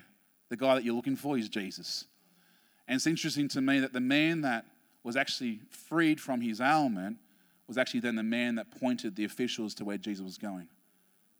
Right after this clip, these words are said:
it's kind of a sad kind of end to the story if we focus on that here today. You know, this morning, I'm, as we talk about more about what it means to be a follower of Jesus, I wanna speak into this topic, and I guess it's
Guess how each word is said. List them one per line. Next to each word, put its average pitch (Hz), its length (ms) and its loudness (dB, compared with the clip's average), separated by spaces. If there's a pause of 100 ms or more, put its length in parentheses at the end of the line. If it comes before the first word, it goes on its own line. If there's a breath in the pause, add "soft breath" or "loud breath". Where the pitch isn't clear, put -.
(120)
it's 107 140 -6
kind 139 200 -2
of 107 80 -4
a 101 60 -2
sad 123 420 0
kind 117 160 -4
of 101 60 -4
end 110 160 -2
to - 80 -14
the 95 80 -4
story 110 480 -2
if - 160 -12 (640 soft breath)
we - 60 -10
focus 104 360 -2
on 101 100 -2
that 104 180 0
here 104 100 -2
today. 101 280 -4 (1800 soft breath)
You 113 60 0
know, 117 140 4
this 113 240 -4
morning, 135 320 4
I'm, 107 240 -2 (400)
as 117 140 -4
we 117 80 0
talk 135 240 -2
about 110 320 0 (240)
more 117 260 0
about 107 220 -2
what 110 100 -4
it 101 60 -6
means 113 240 -4
to - 80 -14
be 107 60 -6
a 95 40 -12
follower 113 480 -2
of 90 80 -6
Jesus, 110 760 -4 (1120 soft breath)
I - 40 -4
wanna 107 120 0
speak - 320 0
into 104 140 0
this 98 120 -6
topic, 117 320 -8
and 101 80 -4
I 104 60 -6
guess 131 160 -6
it's - 340 -12